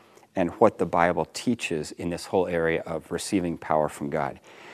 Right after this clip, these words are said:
And one of the things it means to be Reformed is that we are open to, uh, well, one, one of the mottos of, of, of the Reformation was "Reformed and always reforming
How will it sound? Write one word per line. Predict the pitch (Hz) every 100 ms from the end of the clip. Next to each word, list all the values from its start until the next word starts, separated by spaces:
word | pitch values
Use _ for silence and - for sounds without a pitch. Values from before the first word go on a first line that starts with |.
| - - -
And | 131 139
one | 214
of | 214
the |
things | 156 185 156
it | 117
means | 131 151 -
to | 107
be | 101
Reformed | 85 - - 214 87 87 120 - _
is | 123 117
that | - 110 -
we | 113 131
are | 123 123 131
open | 160 - 123 113 -
to, | - - 113 107 98 - _ _ -
uh, | 98 92 -
well, | 120 - 185
one, | 139 135
one | - 127
of |
the |
mottos | 117 123 147 131 92 104
of, | 90 -
of, | 90 92 _
of | 101
the | 95
Reformation | 92 - 95 101 - 87
was | 82 -
"Reformed | 87 - - 113 117 123 113 -
and | 98 -
always | 104 101 101 92 95
reforming | - - 101 95 80 69